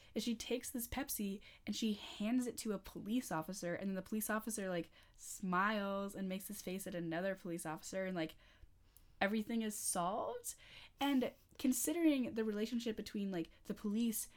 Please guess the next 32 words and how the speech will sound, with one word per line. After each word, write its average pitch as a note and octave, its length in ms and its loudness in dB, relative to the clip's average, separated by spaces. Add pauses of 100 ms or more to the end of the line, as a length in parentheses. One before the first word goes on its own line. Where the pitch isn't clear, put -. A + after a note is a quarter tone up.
and G#3 80 0
the F#3+ 60 0
Black G#3 260 2
Lives G3 180 -2
Matter G#3+ 280 0
movement F#3 500 -4 (180)
and F#3 380 0
the G3+ 140 -4
instances G3+ 420 -2
of F3 140 -6
police F#3 200 -4
brutality F3+ 480 -2
in F3 100 -4
this E3 140 -4
country A#3+ 520 0 (260)
and G3 140 2
the F#3+ 60 0
way F#3+ 420 2 (240)
that, F#3 160 0
like, F3 160 -2 (120)
police A3+ 220 2
have G#3 140 0
come G3+ 220 -2
out F#3 180 2
in F#3 80 -2
full F#3 420 2
military G#3 760 0
gear G3 440 -2 (240)
to F3+ 540 4
contain G#3 680 0 (300)
protests B3 760 0
and, F3+ 380 0